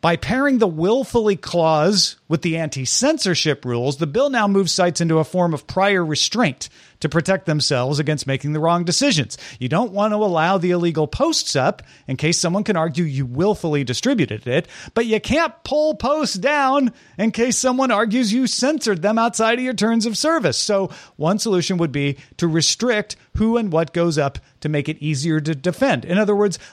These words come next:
let fewer posts up or give yourself wide terms that say, "We can pull anything down for any reason we want." And that was one of the problems that Section two thirty was trying to address in the first place.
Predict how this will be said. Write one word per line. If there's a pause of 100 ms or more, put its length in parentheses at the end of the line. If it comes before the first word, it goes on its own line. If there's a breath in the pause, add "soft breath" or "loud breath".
let
fewer
posts
up (300 soft breath)
or
give
yourself
wide
terms
that
say,
"We
can
pull
anything
down
for
any
reason
we
want."
And
that
was (300 loud breath)
one
of
the
problems
that
Section
two
thirty
was
trying
to
address
in
the
first
place.